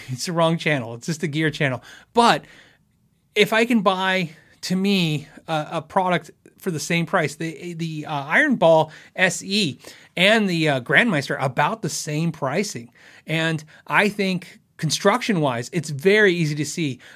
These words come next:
Iron Ball, like, if you put those amps side by side, it's not about, both sound good. So it's not a question of how they sound. Both sound good and do the job. Um, and if I was gonna give a winner to sound, I'd say it's I-, Engel, but only by a small margin. Maybe it's a slightly better sound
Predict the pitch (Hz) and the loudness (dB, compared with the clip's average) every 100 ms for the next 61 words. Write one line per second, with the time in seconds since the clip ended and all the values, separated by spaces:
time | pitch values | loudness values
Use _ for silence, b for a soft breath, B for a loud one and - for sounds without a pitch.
0 | - 170 220 190 165 156 156 156 220 247 | -2 0 2 4 4 4 2 2 0 2
1 | 220 160 170 151 170 156 143 147 147 185 | 2 2 0 -2 -2 -2 -2 -2 -2 -4
2 | B B 196 190 226 240 214 180 - - | B B -6 0 2 2 2 2 -2 -12
3 | 170 156 254 269 - 202 202 131 113 - | -4 4 6 6 4 4 4 0 -6 -14
4 | _ - 190 175 240 240 240 - 160 156 | _ -2 0 2 0 0 0 0 -2 -2
5 | 143 127 196 113 127 156 165 175 156 151 | -4 -2 -4 -4 -6 -6 -4 -2 -2 -2
6 | 135 143 127 131 127 190 208 - _ _ | -4 -6 -6 -6 -2 -2 -2 -10 _ _
7 | _ b b b b b b b 143 151 | _ b b b b b b b -2 0
8 | 143 139 b b 170 170 185 165 196 180 | 0 -4 b b 2 4 2 2 2 0
9 | 170 180 175 151 170 160 214 180 147 175 | 0 0 0 0 -2 0 0 -2 -2 -4
10 | 156 143 156 160 160 - - - - 196 | -4 -2 0 0 -2 -16 -20 -14 -2 2
11 | 175 143 165 - 277 247 185 143 - 156 | 2 0 -2 0 2 2 2 0 0 0
12 | 127 120 104 - 165 160 156 156 151 - | 0 -2 -8 -14 -6 -4 -2 -4 -6 -8
13 | - - 202 190 208 208 220 240 226 226 | -8 -6 -4 -4 -4 -2 2 2 0 0
14 | 226 240 233 226 | 0 2 0 -4